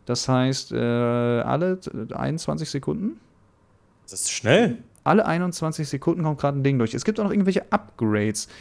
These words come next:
Speaker 1: Und die kann man dann daneben stellen. Und wenn ich mal in die, in die Ed, Ed Wood wieder reinguck, Leute, nochmal zu dieser Search-Box-Mode. Ich hab Synchronized eingeschaltet, es geht aber trotzdem nicht. Ich kann in der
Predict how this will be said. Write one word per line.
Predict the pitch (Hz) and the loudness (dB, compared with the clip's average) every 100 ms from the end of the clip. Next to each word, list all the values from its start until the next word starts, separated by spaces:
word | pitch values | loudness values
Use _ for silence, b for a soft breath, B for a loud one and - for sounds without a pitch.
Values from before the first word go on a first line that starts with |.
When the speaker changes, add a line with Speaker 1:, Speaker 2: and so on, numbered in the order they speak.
| B B | B B
Speaker 1:
Und | 139 | -2
die | 151 | 2
kann | 196 | 2
man | 202 | 2
dann | 185 175 | 2 2
daneben | 165 160 160 175 127 101 | 2 2 4 4 4 0
stellen. | - - 101 101 104 113 | -4 -4 0 2 2 0
Und | 120 | 0
wenn | 151 | 0
ich | 170 | -2
mal | 156 147 139 | -2 0 0
in | 143 | -2
die, | 135 127 | 0 0
in | - 123 | 0 0
die | 120 | 0
Ed, | 113 - | -2 -2
Ed | 120 120 | -4 -2
Wood | 135 185 - | -2 -2 -2
wieder | 123 117 | 0 0
reinguck, | 156 185 202 B B | -2 -2 -4 B B
Leute, | - - - - 160 | 2 2 -2 -8 2
nochmal | 151 156 143 135 | 4 4 2 4
zu | 151 | 4
dieser | 139 135 123 - | 4 6 4 2
Search-Box-Mode. | - 143 147 - 139 139 - 135 143 - | 4 4 4 2 0 0 2 4 4 2
Ich | 139 | 0
hab | 147 - | 0 4
Synchronized | 151 156 143 135 135 | 2 4 2 2 2
eingeschaltet, | 139 139 131 120 127 127 | 0 0 0 2 2 0
es | 123 | 0
geht | 135 135 | 2 2
aber | 127 | 2
trotzdem | 139 139 - | 0 0 0
nicht. | 107 | -4
Ich | - - | -6 -2
kann | 170 147 | -2 0
in | 131 | 4
der | 127 127 | 4 4